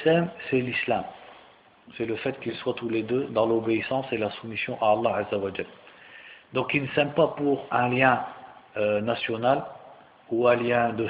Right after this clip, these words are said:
sang. Ils ne s'aiment pas parce qu'ils partagent un sport ou une passion en commun. Ils ne s'aiment pas pour un commerce ou un intérêt matériel.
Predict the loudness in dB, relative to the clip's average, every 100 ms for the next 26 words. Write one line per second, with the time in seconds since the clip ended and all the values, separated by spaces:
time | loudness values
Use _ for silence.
0 | 0 0 0 -8 -18 -20 -20 -20 -20 -20
1 | -6 -4 -2 0 0 4 4 4 -2 -2
2 | 2 2 4 4 4 2 -2 0 2 4
3 | 2 0 0 0 0 -4 -4 -2 0 0
4 | -2 -12 -16 -20 -20 -20 -20 -20 -18 -4
5 | -2 -2 0 2 4 4 6 4 4 2
6 | 0 0 0 2 2 0 -4 -2 2 2
7 | 2 2 0 2 0 0 2 4